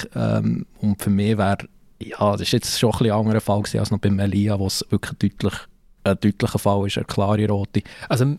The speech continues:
Speaker 2: beim Elia finde ich einfach faszinierend der Moment.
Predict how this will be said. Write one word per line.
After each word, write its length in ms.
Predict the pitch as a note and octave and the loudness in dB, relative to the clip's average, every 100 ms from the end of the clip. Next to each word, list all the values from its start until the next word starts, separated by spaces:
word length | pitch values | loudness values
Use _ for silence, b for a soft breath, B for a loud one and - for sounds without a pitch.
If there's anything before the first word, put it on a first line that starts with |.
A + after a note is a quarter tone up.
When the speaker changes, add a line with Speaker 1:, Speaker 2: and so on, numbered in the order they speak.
| - | -2
Speaker 2:
beim 220 | C#3+ C3+ | 0 2
Elia 360 | B2+ C#3 C#3+ | 2 2 2
finde 240 | B2 B2 A#2 | 2 0 -2
ich 100 | - | -2
einfach 200 | B2+ - - - - | -4 -6 -14 -20 -14
faszinierend 1040 | - A#2+ G#2+ - A2 G#2+ G#2+ G#2 G#2+ - | -2 0 2 2 2 2 0 -2 -6 -8
der 300 | A2 G2+ G#2+ - _ | -6 -6 -8 -14 _
Moment. 760 | - G#2+ G2+ D#3 G#3 G#2+ - | 0 0 2 2 2 0 -8